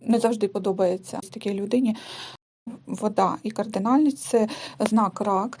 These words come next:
Тобто, е, ми подивимось зараз на місяць. Місяць в неї знаходиться на самій високій точці в гороз-, в натальній карті,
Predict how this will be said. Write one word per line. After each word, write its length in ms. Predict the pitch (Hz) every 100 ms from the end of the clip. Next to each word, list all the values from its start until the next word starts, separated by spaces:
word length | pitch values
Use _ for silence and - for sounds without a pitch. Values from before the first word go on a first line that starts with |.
| -
Тобто, 340 | - - - 214 - -
е, 40 |
ми 380 | 214 202 190 277
подивимось 400 | 254 240 233 220
зараз 300 | 214 220 -
на 80 | 220
місяць. 420 | 208 196 - -
Місяць 340 | 233 269 277
в 20 | 240
неї 180 | 226
знаходиться 640 | 220 220 - 240 220 - 208 - -
на 160 | 208
самій 240 | 214 247 220
високій 400 | 214 - 220 196
точці 360 | 208 214 -
в 40 | 220
гороз-, 520 | 214 196 226 208 220
в 40 |
натальній 380 | 220 220 208 202
карті, 460 | - 214 226 -